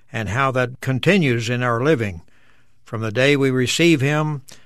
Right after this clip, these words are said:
until the day we die or the Lord comes.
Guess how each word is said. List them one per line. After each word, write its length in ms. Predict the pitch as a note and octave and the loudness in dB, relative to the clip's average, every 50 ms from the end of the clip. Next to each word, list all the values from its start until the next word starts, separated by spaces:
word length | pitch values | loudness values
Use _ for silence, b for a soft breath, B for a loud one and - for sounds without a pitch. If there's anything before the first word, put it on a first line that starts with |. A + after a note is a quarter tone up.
| B B - | B B -10
until 320 | - A#2+ A2+ C#3 C#3 C3+ | -8 -6 -2 -2 -2 -2
the 120 | B2 B2+ B2 | -2 -2 0
day 180 | C3 C3+ C#3 | 2 2 4
we 180 | C#3 B2+ C3 C3 | 4 4 2 2
die 460 | A#2+ C3 B2+ C3+ C#3+ C#3+ C#3+ D3 D3 | 2 2 4 4 4 4 4 2 2
or 180 | D3 B2+ A#2 A#2+ | 0 0 0 -2
the 100 | A#2+ B2 | 0 0
Lord 320 | B2+ C3 C3 B2+ A#2+ G#2+ | 2 2 2 2 0 -2
comes. 460 | - A#2 G#2+ G2 F#2 F2 D#2+ - - | -4 -4 -4 -4 -6 -8 -12 -14 -14